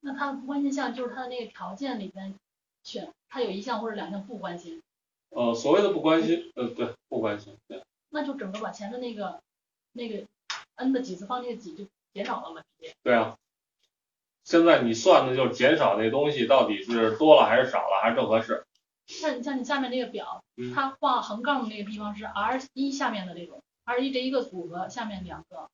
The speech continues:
Speaker 2: 嗯。就是这两个是不关心项，就是在此商品在经营范围内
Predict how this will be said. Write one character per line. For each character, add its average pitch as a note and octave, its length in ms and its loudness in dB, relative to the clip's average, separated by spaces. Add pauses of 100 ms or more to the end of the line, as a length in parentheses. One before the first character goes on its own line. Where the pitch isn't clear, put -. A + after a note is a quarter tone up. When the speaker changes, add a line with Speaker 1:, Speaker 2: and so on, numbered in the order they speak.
(200)
Speaker 2:
嗯。 A2+ 220 -4 (1500)
就 B3 160 8
是 - 200 2
这 E4 160 10
两 D3+ 260 8
个 A2+ 80 0
是 C#3 100 0
不 A#2+ 140 -2
关 A2+ 220 4
心 A2+ 160 0
项， G#2 280 0 (680)
就 G4 120 12
是 - 120 6
在 A#3 400 12
此 C3 300 2
商 G#3 280 8
品 B2+ 180 4
在 C#3 160 8
经 F#3 180 2
营 F#3+ 160 4
范 F3 180 10
围 D#3 80 6
内 E3 180 8